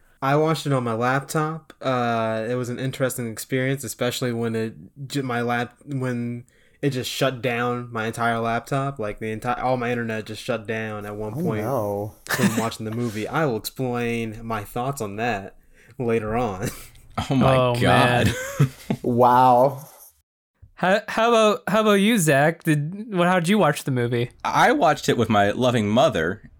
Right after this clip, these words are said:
Speaker 3: on our nice, uh, like, fifty-five inch T V, um, streaming from H B O Max, v-, connected via my H D M I cord to my laptop because the Fire Stick app sucks. Um,
Speaker 4: Wait, you didn't use your P S five?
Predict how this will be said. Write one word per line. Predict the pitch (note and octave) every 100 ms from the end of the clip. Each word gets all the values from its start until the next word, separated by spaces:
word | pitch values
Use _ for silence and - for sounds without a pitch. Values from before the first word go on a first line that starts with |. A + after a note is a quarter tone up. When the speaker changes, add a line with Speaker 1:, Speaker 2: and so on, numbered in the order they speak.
| -
Speaker 3:
on | G#2+ G2+ F#2+ F#2 F#2
our | F#2+ F#2
nice, | F#2 F#2+ F#2 - - -
uh, | F#2 F2 C#2+
like, | D2+ D#2+
fifty-five | - G2+ G2+ G2+
inch | G2+ -
T | A2+
V, | A2 B2 C#3 D3+ -
um, | G2+ F#2
streaming | F#2 G#2+ G2+ G2
from | G2+ F#2 F#2
H | G2 -
B | G#2
O | F#2+ F#2
Max, | F#2 F#2+ G#2+ - - - -
v-, | F2 F2 -
connected | A2 F#2+ - F2+
via | G2 F#2+
my | F2+ E2+ -
H | E2+
D | -
M | F2
I | F2
cord | - G2+
to | F#2
my | D2
laptop | D2+ F2+ - A2+ A2+
because | F2 - E2+ D#2
the | E2+
Fire | D#2 G2 F#2
Stick | G2 -
app | F2 -
sucks. | - - E2 F#2 A#2 - - - - - - - _ A2+
Um, | G2+ E3
Speaker 4:
Wait, | D#3
you |
didn't | D3 D#3
use | C#3+
your | D3+
P | - C#3+
S | C#3
five? | C3 B2 G3+ -